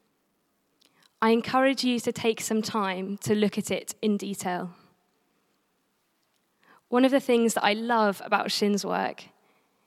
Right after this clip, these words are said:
is that the more time you spend looking at it, the more you see. There are so many layers to his work,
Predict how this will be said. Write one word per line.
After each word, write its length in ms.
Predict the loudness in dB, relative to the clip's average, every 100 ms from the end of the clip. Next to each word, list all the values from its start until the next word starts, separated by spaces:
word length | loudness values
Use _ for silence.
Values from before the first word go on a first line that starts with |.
| _
is 140 | -6 -6
that 120 | -4
the 100 | 0
more 260 | 2 2
time 340 | 2 2 2 4
you 120 | 2
spend 340 | 2 2 2
looking 320 | 0 -2 0 0
at 220 | -2 -4
it, 340 | -4 -6 -14 _ _ _ _ -2
the 80 | 4
more 300 | 6 6 6
you 180 | 2 -2
see. 460 | -2 -6 -6 -10 _ _ _ _ _ _ _ _ _ _ _ _ _ _ _ _ _ _ -8
There 100 | -4
are 80 | -2
so 400 | -2 0 0 2
many 240 | 4 4
layers 560 | 2 2 2 2 2 0
to 80 | 0
his 180 | 0 0
work, 440 | -2 -2 -6